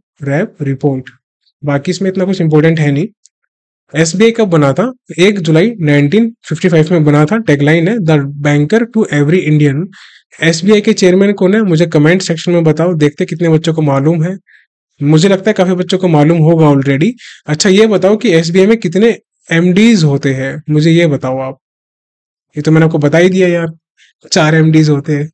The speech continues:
चलो कोई नहीं, छोड़ो इसको, आगे देखते हैं। कभी कभार ना मैं भावनाओं में बह जाता हूँ,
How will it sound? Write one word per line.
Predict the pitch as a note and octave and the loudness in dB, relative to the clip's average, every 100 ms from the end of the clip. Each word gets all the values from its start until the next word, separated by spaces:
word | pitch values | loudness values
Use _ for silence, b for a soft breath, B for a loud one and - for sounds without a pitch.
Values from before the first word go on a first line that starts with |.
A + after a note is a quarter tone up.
| _ | _
चलो | - D3+ | -4 -4
कोई | D3 D3 C#3 | 0 -2 0
नहीं, | D3+ | -4
छोड़ो | - C#3+ C#3 | -4 -4 -4
इसको, | D3 - G#3 - B B B B | -6 -6 -8 -8 B B B B
आगे | C#3+ C#3+ D3 | -2 0 0
देखते | C3+ - - | -2 -6 -14
हैं। | C#3 - _ _ _ b b b _ _ _ _ _ | -14 -18 _ _ _ b b b _ _ _ _ _
कभी | - E3 | -4 -2
कभार | G3 F#3+ F#3+ | 0 0 0
ना | A3+ A#3+ | 0 0
मैं | A#3+ G3 | 0 0
भावनाओं | D3 D#3 E3+ | 2 2 0
में | E3+ | 0
बह | C3+ | -2
जाता | C3 C3 C#3 | -4 -8 -10
हूँ, | C#3+ D3+ | -12 -14